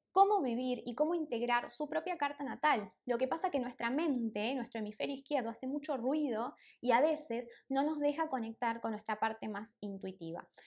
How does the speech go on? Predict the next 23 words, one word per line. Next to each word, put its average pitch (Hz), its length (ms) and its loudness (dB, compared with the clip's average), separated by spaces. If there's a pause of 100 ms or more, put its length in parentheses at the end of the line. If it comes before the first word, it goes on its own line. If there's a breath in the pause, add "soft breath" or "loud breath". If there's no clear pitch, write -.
(140 loud breath)
Pero 277 180 8
si 269 140 0
nos 269 160 -2
ponemos 370 440 0
en 254 140 -2
silencio 269 460 -6
interior, 220 500 -4 (240 soft breath)
nosotros 392 440 -8
sabemos 220 720 -4 (140)
qué 208 80 2
es 196 140 -2
lo 190 100 -4
que 190 140 -10
no 190 60 -8
está 190 180 -8
funcionando 185 560 -8
en 180 80 -8
nuestra - 260 -10
vida. 170 360 -10 (420)
¿Nos 220 140 -4
queremos 339 360 0
seguir 233 300 -2
mintiendo? 220 960 -2